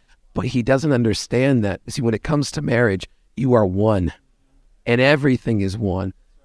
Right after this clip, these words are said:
and there's gotta be that mutual agreement. And so my wife and I, we said, like, "Look, we're not gonna go into this thing leaving any room for the possibility or the chance of, like, hey, but you know what? If we ever do have to separate it, we'll make it a little bit easier."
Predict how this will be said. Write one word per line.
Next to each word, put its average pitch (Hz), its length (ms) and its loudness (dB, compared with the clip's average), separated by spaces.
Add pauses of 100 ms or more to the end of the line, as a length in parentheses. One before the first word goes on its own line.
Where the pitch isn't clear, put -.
(160)
and 113 100 2
there's 110 160 2
gotta 139 220 2
be 135 140 2
that 107 200 2
mutual 113 380 0
agreement. 135 400 0
And 90 100 -2
so 92 180 -2
my 107 140 0
wife 131 240 0
and 117 100 0
I, 101 120 0
we 104 100 0
said, 101 220 -2
like, 95 120 -2
"Look, 113 200 0
we're 113 80 0
not 120 240 0
gonna 127 180 -2
go 120 200 2
into 117 100 2
this 104 180 -4
thing 92 320 -4 (280)
leaving 110 360 -2
any 143 340 0
room 104 540 0 (220)
for - 280 0
the 101 120 -2
possibility 123 1000 0
or 107 200 2
the 95 140 -4
chance 127 640 -2
of, 98 200 -2
like, 101 220 -2
hey, 101 280 -2
but - 100 -6
you 98 120 2
know 98 120 2
what? 98 160 0
If - 140 -4
we 110 100 4
ever 104 140 0
do 147 160 -2
have 113 200 0
to 107 80 -6
separate 95 460 -6
it, - 100 -6
we'll 85 100 -10
make - 200 -10
it - 80 -14
a 85 60 -10
little 78 160 -4
bit - 160 -4
easier." 82 480 -6